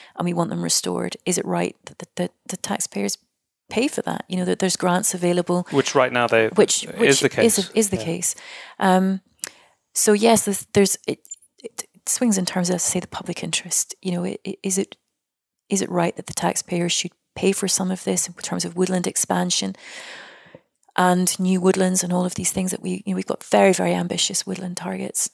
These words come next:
Speaker 1: to meet. Um, but equally, you know, there's still rural communities to support.
Speaker 2: Mm-hmm.
Speaker 1: And
Speaker 2: People still need jobs.
Speaker 1: people still need jobs. Arguably, will those jobs change over time? Is that, again, just a natural evolution?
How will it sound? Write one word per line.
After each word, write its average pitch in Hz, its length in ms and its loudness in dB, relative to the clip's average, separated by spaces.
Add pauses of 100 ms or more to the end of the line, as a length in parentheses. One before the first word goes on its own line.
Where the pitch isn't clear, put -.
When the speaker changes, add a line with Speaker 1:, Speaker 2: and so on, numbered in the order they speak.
(140)
Speaker 1:
to - 100 -2
meet. 185 320 0 (540)
Um, 185 400 4 (1300)
but 233 100 6
equally, 208 580 2 (280)
you 202 80 0
know, 190 80 4
there's 202 140 6
still 233 180 2
rural 196 240 4
communities 185 560 -4
to 180 80 -6
support. - 580 -4 (260)
Speaker 2:
Mm-hmm. 113 240 -14 (260)
Speaker 1:
And 185 420 2
Speaker 2:
People 120 180 0
still 113 160 -4
need 104 140 -6
jobs. 110 340 -2 (120)
Speaker 1:
people 262 240 2
still 202 180 2
need 185 180 -2
jobs. 185 520 4 (800)
Arguably, 202 680 4 (260)
will 190 200 4
those 190 180 0
jobs 196 260 4
change 202 240 2
over 202 180 2
time? 196 380 -4
Is 180 120 -2
that, - 200 -2
again, 190 300 2
just 180 140 0
a 180 40 -4
natural 180 400 -2
evolution? 175 580 -2